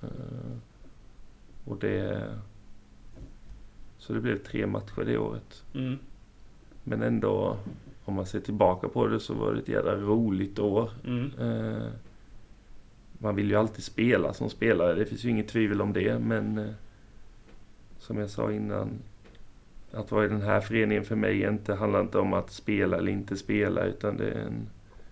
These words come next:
Speaker 1: jag ville alltid spela, men jag var ändå glad och stolt,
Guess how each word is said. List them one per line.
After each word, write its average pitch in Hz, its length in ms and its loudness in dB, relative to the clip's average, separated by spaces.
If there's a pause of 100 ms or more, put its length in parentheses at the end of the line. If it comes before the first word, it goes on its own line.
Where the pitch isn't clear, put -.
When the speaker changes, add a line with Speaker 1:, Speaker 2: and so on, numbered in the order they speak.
(720)
Speaker 1:
jag 113 180 0
ville 104 240 8
alltid 107 260 6
spela, 95 480 6
men 104 340 2 (140)
jag 104 100 -4
var 101 100 -4
ändå 101 360 -4 (760)
glad 95 380 8
och 98 60 -4
stolt, - 580 0